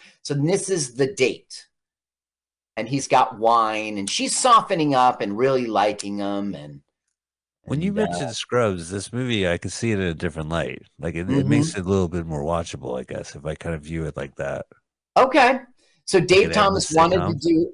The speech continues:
Speaker 1: a t-, a sitcom, like,
Speaker 2: Yeah.
Speaker 1: yeah. And, and this movie was what ended up happening when he, when, when Scrubs came out, he was just like, "I'm not even gonna bother."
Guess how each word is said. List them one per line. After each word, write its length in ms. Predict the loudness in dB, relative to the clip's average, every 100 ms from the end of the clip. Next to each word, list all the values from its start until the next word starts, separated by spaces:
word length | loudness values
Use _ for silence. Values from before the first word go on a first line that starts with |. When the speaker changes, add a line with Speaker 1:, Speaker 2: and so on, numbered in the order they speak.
| -6 -2
Speaker 1:
a 100 | 0
t-, 360 | 0 -4 2
a 60 | 4
sitcom, 800 | 4 0 -2 0 0 2 0 -6 -8
like, 380 | 4 4 4 -4
Speaker 2:
Yeah. 320 | -6 -6 -10 _ _ _ _ 0
Speaker 1:
yeah. 260 | 2 2 -2 _ _ _ _ 0
And, 280 | 2 2 0
and 300 | 0 -2 0
this 260 | 2 2 2
movie 460 | 6 6 4 -2
was 480 | 4 4 4 -6 -12 _
what 300 | 4 6 6
ended 280 | 2 2 2
up 160 | 2
happening 460 | 2 2 2 -2 -2
when 160 | -2 -4
he, 120 | -8
when, 340 | -2 -2 -2 -6 -2
when 140 | -2 2
Scrubs 360 | 6 6 6
came 240 | 2 4 4
out, 200 | 4 4
he 80 |
was 120 | 0 -2
just 200 | 0 2
like, 160 | 4
"I'm 120 | 4
not 180 | 4 4
even 220 | 2 -2
gonna 200 | 0 0
bother." 520 | 2 4 4 0 -6